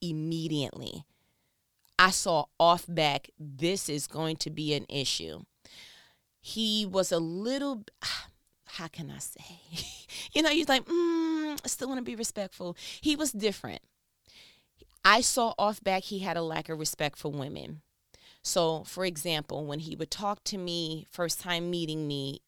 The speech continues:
uh, instead of, like, trying to tap me or, like, get my attention, he would kick me to try to get me to pay attention to him. And so I had to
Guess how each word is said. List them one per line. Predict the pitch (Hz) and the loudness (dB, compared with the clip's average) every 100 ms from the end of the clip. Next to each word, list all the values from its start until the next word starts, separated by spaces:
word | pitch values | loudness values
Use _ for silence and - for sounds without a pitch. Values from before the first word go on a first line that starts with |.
| - | -8
uh, | 147 - | -8 -4
instead | 160 - 175 | -4 0 2
of, | 170 156 | 0 0
like, | 156 147 - | -2 -2 -4
trying | - 175 160 147 | -4 0 0 0
to | 151 | -6
tap | - 226 214 - | -4 0 0 0
me | 180 170 | -2 0
or, | 147 143 147 | 2 0 -2
like, | 156 160 | -4 -4
get | 165 | -6
my | 160 156 | -2 -2
attention, | 147 190 165 - 151 - - | -2 -2 -2 -2 -4 -8 -8
he | 226 | -4
would | 185 170 | -2 -2
kick | - 269 - | -2 -2 -2
me | 151 90 69 - | -6 -10 -10 -2
to | - | -2
try | 170 185 | 0 0
to | 160 160 | 2 0
get | 165 160 | -2 -4
me | 156 151 | -2 -4
to | 147 - | -4 -6
pay | - 165 | -6 -2
attention | 143 - 170 151 143 | -2 -2 -2 -4 -6
to | - | -8
him. | 123 - - _ - - - - | -10 -14 -16 _ -16 -14 -10 -6
And | 160 | -2
so | 113 | 0
I | 165 | -2
had | 170 170 | -2 -4
to | 165 151 | -2 -4